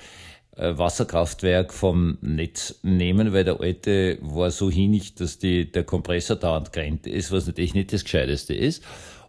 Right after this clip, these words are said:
Und dann hat irgendjemand, na, ich weiß schon wer, das Ganze auch noch der Pfarrgemeinde gespendet,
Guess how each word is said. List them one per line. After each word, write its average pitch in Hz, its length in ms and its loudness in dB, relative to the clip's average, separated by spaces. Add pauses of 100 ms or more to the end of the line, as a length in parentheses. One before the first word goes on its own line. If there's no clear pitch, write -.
(720)
Und 117 680 4
dann 117 560 6
hat 95 320 0
irgendjemand, 117 880 2
na, 85 60 0
ich - 180 -6
weiß 73 160 -4
schon 85 340 0
wer, 104 400 6
das 101 300 -2
Ganze 92 420 0
auch 85 140 2
noch 87 180 2
der 85 420 2
Pfarrgemeinde 80 580 0
gespendet, 135 840 2